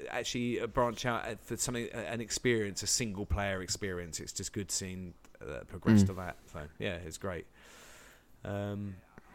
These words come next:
Speaker 1: yeah. I, oh, just quickly as well, we were playing last time. We were playing that It Takes Two, and we haven't gone back because,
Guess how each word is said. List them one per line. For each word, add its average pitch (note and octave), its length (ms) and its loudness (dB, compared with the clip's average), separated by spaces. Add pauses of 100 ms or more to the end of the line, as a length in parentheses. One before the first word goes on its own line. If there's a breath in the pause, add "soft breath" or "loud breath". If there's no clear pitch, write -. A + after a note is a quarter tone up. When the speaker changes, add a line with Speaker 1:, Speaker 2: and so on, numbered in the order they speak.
(120)
Speaker 1:
yeah. A#2+ 480 4
I, E3 100 8
oh, G3 240 12
just - 200 0
quickly D3+ 220 4
as C3 80 2
well, C#3+ 180 10
we B2+ 140 8
were C3 100 10
playing B2+ 280 2
last C3 260 4
time. A2 100 0
We A2+ 60 6
were A2 60 4
playing A2+ 180 0
that A#2 120 -2
It A#2+ 140 -2
Takes A#2 280 -2
Two, D3 240 4
and A#2 80 4
we A#2+ 80 2
haven't D#3+ 220 2
gone C3 200 2
back - 440 2 (140)
because, A#2+ 560 0